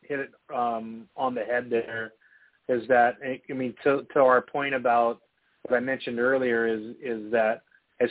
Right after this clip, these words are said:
soon as you're hired within the organization and you graduate the fire academy, we are pushing you to be, uh, a leader. Now, it doesn't mean that we're trying to push you to be the next fire chief or the next battalion chief or whatever,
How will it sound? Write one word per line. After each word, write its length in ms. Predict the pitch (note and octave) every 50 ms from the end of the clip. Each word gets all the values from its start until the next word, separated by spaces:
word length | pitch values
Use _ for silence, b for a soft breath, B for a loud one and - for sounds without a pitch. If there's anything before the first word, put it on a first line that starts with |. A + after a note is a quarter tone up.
| -
soon 160 | - D#3+ E3+ F3+
as 120 | D#3 C#3
you're 100 | E3+ D#3
hired 320 | - D3 D3 D3 D3 C#3+
within 280 | C#3+ C#3 C#3 - C#3 C3+
the 100 | C3+ C3
organization 800 | C3 B2+ B2+ B2+ B2+ B2 A2+ A2+ A#2 A#2+ B2+ A#2+ - C3 A#2+ A#2
and 180 | A2+ A#2 A#2
you 80 | B2 A#2+
graduate 680 | A2+ A#2+ A#2+ B2 B2 A2+ A#2+ A#2+ A#2 A#2 A#2 A#2+ A2+ _ _ _ _ _ _ _ _ _ _ -
the 80 | A#2+
fire 340 | - - B2 B2 B2+ B2+ B2
academy, 720 | A#2+ A2 - - A2+ A2 G#2+ A2 A2 A2+ A2+ A2 A2 G#2 G#2
we 260 | A2 A#2 B2+ C3 C3+
are 320 | A#2+ A#2 A#2 A#2 A#2 A2+
pushing 460 | G#2+ _ - C#3+ B2+ - - C3 B2
you 100 | A#2+ B2
to 80 | A#2 A#2
be, 520 | G#2+ A2+ A#2 A#2 A#2 A#2 A2+ A2+ A2 G#2+ _ _ _ _ _ _ _ _ _ _ - C3
uh, 180 | C3 A2+ A2 A2 - B2+
a 60 | B2+
leader. 440 | A#2+ B2 C3 B2+ A#2 A2 G2+ G2 G2+
Now, 240 | A#2+ B2 A#2+ A#2+
it 140 | B2+ B2 B2
doesn't 260 | B2+ C3 C3+ D3+ D3
mean 160 | D3 D3 D3 C#3+
that 100 | C#3 C#3+
we're 120 | C3+ B2
trying 260 | - - C#3 C3 C3
to 60 | B2+
push 180 | B2 - C#3+ C3+ -
you 80 | D3+ C3+
to 60 | C3+
be 140 | B2 B2+ B2+
the 80 | B2+
next 260 | B2 B2 B2 - - - -
fire 300 | C3 A#2+ A#2+ B2 B2+ A#2+
chief 380 | - - C3+ B2+ B2+ B2+ A#2+ - -
or 60 | A#2+
the 100 | A#2+ A2+
next 240 | B2 A#2+ G#2+ - -
battalion 480 | - A#2+ - - B2 B2 B2 B2 B2 A2+
chief 220 | - B2+ B2 A#2 -
or 60 | B2
whatever, 520 | A#2 A2+ A#2 B2+ D3 - A#2+ A2+ A2 A2